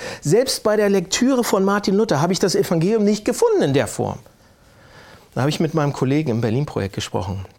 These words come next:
Und wir haben darüber gesprochen, hin und her. Und er hat gesagt, "Was meinst du damit genau?" Und ich habe gesagt, "Ich habe die Werke von Martin Luther studiert, aber ich habe das Evangelium dort nicht gesehen." Und wisst ihr, was er dann gesagt hat? "Daniel,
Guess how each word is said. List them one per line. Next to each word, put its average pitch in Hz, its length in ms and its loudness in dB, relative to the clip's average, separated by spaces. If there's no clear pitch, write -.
Und 120 80 0
wir 117 60 -2
haben 110 100 0
darüber 113 300 0
gesprochen, 107 340 -2
hin 113 120 0
und 110 120 -2
her. 107 280 -2
Und 113 80 -4
er 117 80 -2
hat 110 60 -4
gesagt, 117 240 -4
"Was 127 140 -2
meinst 190 260 -2
du - 40 -8
damit 123 240 -2
genau?" 98 340 -6
Und 127 100 -2
ich 143 80 0
habe 160 100 0
gesagt, 147 240 0
"Ich 143 140 -2
habe 185 180 -2
die 147 180 0
Werke 180 300 -2
von 160 140 -2
Martin 156 280 0
Luther 151 200 0
studiert, 127 640 -4
aber 127 140 0
ich 127 100 -2
habe - 120 -4
das - 140 -2
Evangelium 202 500 0
dort 104 140 -2
nicht 98 200 -8
gesehen." - 320 -12
Und 117 80 -2
wisst 147 140 -4
ihr, - 20 -8
was 143 140 -2
er 143 80 -2
dann 139 100 -2
gesagt 127 300 -4
hat? 170 180 -12
"Daniel, 98 420 -2